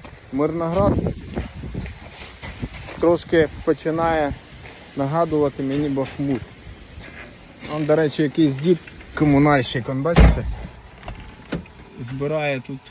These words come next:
ходить сміття, рештки всього того.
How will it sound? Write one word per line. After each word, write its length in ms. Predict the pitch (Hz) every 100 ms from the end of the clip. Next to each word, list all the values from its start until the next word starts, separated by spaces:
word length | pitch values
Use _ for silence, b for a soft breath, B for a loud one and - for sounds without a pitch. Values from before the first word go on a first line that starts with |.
| -
ходить 300 | 139 127 -
сміття, 580 | - 135 - 185 185 147
рештки 520 | 127 120 - - 117 - - - - - - - - - - - -
всього 360 | - 131 120 127 -
того. 320 | 123 120